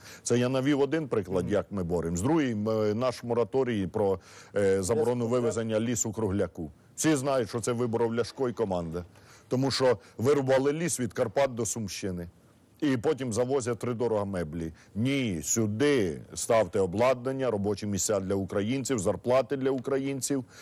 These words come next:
Speaker 1: І з нашої деревини, будь ласка, робіть меблі і вивозьте туди. Але переробляйте тут все в нас.
Speaker 2: Но исходя из собственных интересов, и наши партнёры, в том числе та же Еврокомиссия, такие требования к Украине выдвигает. Снять мораторий на запрет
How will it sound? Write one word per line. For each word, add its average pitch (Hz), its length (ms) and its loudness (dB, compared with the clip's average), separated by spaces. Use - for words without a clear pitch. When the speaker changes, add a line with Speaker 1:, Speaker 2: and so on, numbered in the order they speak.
Speaker 1:
І 120 140 2
з 110 100 0
нашої 117 420 0
деревини, 123 480 0
будь 139 160 -4
ласка, 113 420 2
робіть 123 320 -4
меблі 123 400 -4
і 120 80 -2
вивозьте 117 520 0
туди. 113 420 -2
Але 110 240 4
переробляйте 120 720 2
тут 208 240 -6
все 110 220 0
в 95 80 -4
нас. 92 380 -6
Speaker 2:
Но 139 100 -2
исходя 143 440 0
из 160 160 -4
собственных 139 420 -4
интересов, 151 480 -4
и - 20 -4
наши 131 260 -6
партнёры, 170 440 -2
в - 40 -4
том 131 180 -4
числе - 260 -10
та 120 140 0
же 113 100 -4
Еврокомиссия, 127 640 -4
такие - 300 -6
требования 151 600 -2
к 143 60 -4
Украине 147 500 2
выдвигает. 139 600 0
Снять 180 280 0
мораторий 123 480 -2
на 143 100 0
запрет 135 400 -2